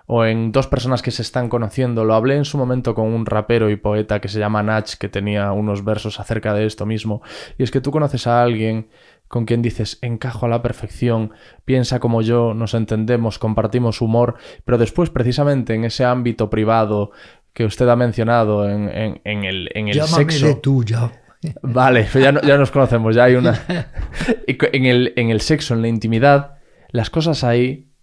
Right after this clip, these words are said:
Speaker 1: no se dan por lo que sea, no hay esa química, no hay esa conjunción que sí hay en otros ámbitos.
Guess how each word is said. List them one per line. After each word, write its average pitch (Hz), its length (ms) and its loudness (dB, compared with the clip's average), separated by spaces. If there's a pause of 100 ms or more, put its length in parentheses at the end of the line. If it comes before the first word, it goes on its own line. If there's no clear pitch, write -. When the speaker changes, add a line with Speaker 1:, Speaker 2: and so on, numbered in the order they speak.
(180)
Speaker 1:
no 123 340 -4
se 117 180 -4
dan 120 220 2
por 104 140 -2
lo 107 80 0
que 110 80 -6
sea, 160 260 -2
no 110 160 0
hay 120 140 2
esa 117 300 0
química, 131 500 0
no 113 160 0
hay 123 180 2
esa 120 240 -2
conjunción 127 540 -2
que 131 120 -2
sí 156 300 0
hay 127 320 2 (320)
en 123 120 0
otros 120 320 0
ámbitos. 107 520 -2